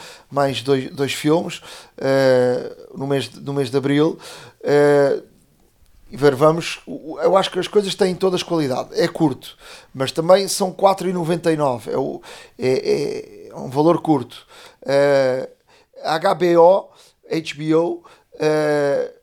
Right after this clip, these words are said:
eu acho que, que é quem tem um catálogo de altíssima qualidade. Quem tem um catálogo de, de tudo e mais alguma coisa é a Netflix, mas também os preços são, são muito mais elevados.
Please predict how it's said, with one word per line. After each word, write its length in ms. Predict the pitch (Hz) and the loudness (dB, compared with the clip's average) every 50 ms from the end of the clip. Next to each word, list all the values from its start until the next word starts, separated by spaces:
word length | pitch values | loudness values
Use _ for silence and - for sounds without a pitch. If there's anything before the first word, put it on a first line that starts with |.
| _ _ _ _ - | _ _ _ _ -4
eu 220 | 156 160 160 180 | 0 2 4 4
acho 240 | 196 - - - - | 4 2 0 -6 -10
que, 160 | - - - _ - | -20 -20 -20 _ -14
que 220 | - - 170 170 | -6 -2 0 2
é 200 | 170 165 170 - _ _ _ _ _ | 0 0 -2 -8 _ _ _ _ _
quem 220 | - 185 175 170 | -4 -2 -2 -2
tem 400 | 156 165 175 175 175 180 185 185 | -2 -2 0 0 2 2 0 -4
um 140 | 185 175 165 | -8 -8 -6
catálogo 500 | - 165 160 160 - 170 170 165 165 151 | -4 -4 -4 0 0 2 2 2 0 -2
de 180 | 147 160 165 160 | -2 0 2 2
altíssima 720 | 160 156 151 160 160 156 160 - 160 160 156 151 147 143 - _ _ _ _ - | 2 2 0 -2 -6 -8 -8 -10 -10 -6 -4 -6 -6 -6 -10 _ _ _ _ -4
qualidade. 580 | - 156 151 147 139 127 135 127 127 131 123 123 _ - - - _ _ _ _ - | -2 0 0 0 0 -2 -2 -2 -2 -4 -8 -14 _ -20 -20 -20 _ _ _ _ 0
Quem 260 | - 208 214 220 208 | 2 2 2 2 -2
tem 280 | 208 - 214 214 208 208 | 0 0 2 2 2 0
um 100 | 208 202 | -4 -4
catálogo 540 | - 208 196 - 214 185 196 185 165 151 | -4 -4 -4 -2 0 0 0 0 -2 -2
de, 280 | 151 175 185 180 180 170 | -4 -2 0 0 0 -2
de 680 | 156 165 165 165 160 160 156 151 147 147 139 127 120 - - - _ _ _ _ | -2 -2 -2 0 0 -2 -4 -6 -8 -10 -10 -12 -14 -16 -20 -20 _ _ _ _
tudo 180 | - - 165 165 | -6 -4 -2 -2
e 60 | 175 | 0
mais 180 | 180 175 160 160 | 0 0 2 2
alguma 220 | 170 175 175 175 | 2 2 2 0
coisa 340 | 170 180 151 123 120 123 110 - - - - - _ | 0 0 -2 -2 -2 -8 -12 -14 -16 -20 -20 -18 _
é 140 | - 147 151 | -4 0 0
a 40 | 147 | 0
Netflix, 580 | 147 151 147 - - - 170 190 - - - 170 | 0 0 -2 -4 -2 0 0 0 0 0 -6 -4
mas 160 | 160 139 - | -4 -4 -2
também 180 | - 160 156 | -2 0 0
os 80 | 156 - | 0 -2
preços 500 | - - 156 151 156 151 - - - - - - - - - - - - | -2 0 0 0 0 0 -4 -6 -8 -10 -14 -20 -18 -20 -20 -20 -16 -10
são, 480 | - - - 143 135 131 131 131 - - | -6 -2 0 0 0 0 -2 -6 -8 -6
são 200 | - - 156 147 | -4 -2 -2 -2
muito 200 | 147 143 - 147 | -2 -4 -2 0
mais 200 | 143 139 123 139 | 0 0 2 2
elevados. 640 | 156 151 135 151 151 151 156 160 170 156 - - | 0 0 4 4 4 4 4 0 -2 -10 -20 -20